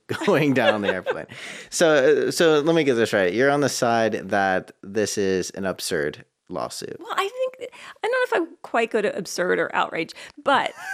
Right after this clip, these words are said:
Speaker 1: <laughs> Outrage, yeah.
Speaker 2: but, but, but kind of B S-y. I mean, like, seriously, first of all,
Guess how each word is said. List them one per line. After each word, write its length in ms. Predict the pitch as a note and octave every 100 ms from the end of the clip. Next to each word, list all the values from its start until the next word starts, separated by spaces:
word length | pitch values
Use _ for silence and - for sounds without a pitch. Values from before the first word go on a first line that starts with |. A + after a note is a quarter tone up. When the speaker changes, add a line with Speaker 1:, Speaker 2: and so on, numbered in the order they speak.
| G5
Speaker 1:
<laughs> 280 | - - F#2+
Outrage, 420 | F2+ - F2+ F#2+
yeah. 200 | F#2+ A#3+
Speaker 2:
but, 20 | D4+
but, 340 | C#4+ - -
but 760 | E4 - _ - - G#4+ -
kind 240 | - A#4+ C5 C5+
of 180 | D#4 - _ - - B3 _
B 120 | B3 C4+
S-y. 380 | G4 - C4 C#4+
I 60 | D4
mean, 180 | D#4
like, 160 | D#4+ D#4
seriously, 840 | - D#4+ E4 E4 D#4+ D4+ D4+ C#4+ - -
first 320 | G4 G4 D#4+
of 80 | B3
all, 280 | F#3+ F#3+